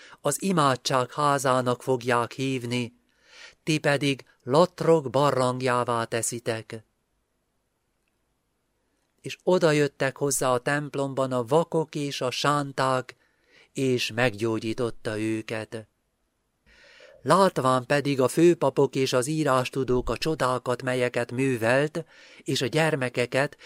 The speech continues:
akik a templomban is azt kiáltozták: „Hozsanna Dávid fiának”, méltatlankodtak, és mondták neki:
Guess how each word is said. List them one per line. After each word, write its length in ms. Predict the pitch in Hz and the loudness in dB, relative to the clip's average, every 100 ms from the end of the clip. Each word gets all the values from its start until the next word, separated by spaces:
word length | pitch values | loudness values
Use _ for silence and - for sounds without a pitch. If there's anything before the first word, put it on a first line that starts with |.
| - - | -20 -8
akik 300 | 143 147 135 | -6 -4 -2
a 80 | 131 | 2
templomban 680 | 175 190 170 139 135 131 | 0 0 0 0 2 0
is 140 | 131 165 | 0 0
azt 240 | 165 - | 0 -2
kiáltozták: 1000 | - 139 131 131 139 123 - 135 139 - - - _ | -2 2 2 2 0 -4 0 2 2 0 -14 -20 _
„Hozsanna 640 | - 202 156 139 127 123 | 2 4 4 0 2 0
Dávid 500 | 120 139 143 131 120 | 4 2 2 0 -4
fiának”, 760 | - 135 127 120 117 120 147 - - _ _ _ _ _ _ _ _ | -4 -2 2 2 0 -2 -4 -8 -18 _ _ _ _ _ _ _ _
méltatlankodtak, 1400 | 131 139 131 131 123 135 123 127 127 123 _ 147 156 - | 0 2 2 2 0 0 0 0 -4 -4 _ -4 -4 -6
és 260 | 131 120 | -4 -4
mondták 540 | 139 160 160 127 120 131 | -4 -6 -2 -2 -2 -2
neki: 440 | 127 - 139 | -4 -2 -2